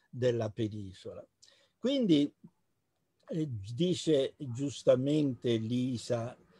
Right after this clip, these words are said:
che si vede che ha una bella cultura in fatto di liberali italiani. Di liberali italiani ce n'erano tanti.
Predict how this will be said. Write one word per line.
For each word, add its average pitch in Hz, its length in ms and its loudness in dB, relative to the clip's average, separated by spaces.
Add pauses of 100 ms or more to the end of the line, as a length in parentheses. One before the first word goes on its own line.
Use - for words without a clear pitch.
(260)
che 131 340 -6 (160)
si - 320 -14
vede 147 260 0
che 117 100 -2
ha 117 80 -2
una 110 180 -4
bella 127 420 0
cultura 117 600 -8
in 104 120 -6
fatto 113 460 -6
di 110 160 -6
liberali 110 600 -6
italiani. 110 680 -6 (380)
Di 165 120 -2
liberali 170 540 2
italiani 143 580 -2
ce 110 200 -8
n'erano 113 520 -4
tanti. 107 540 -16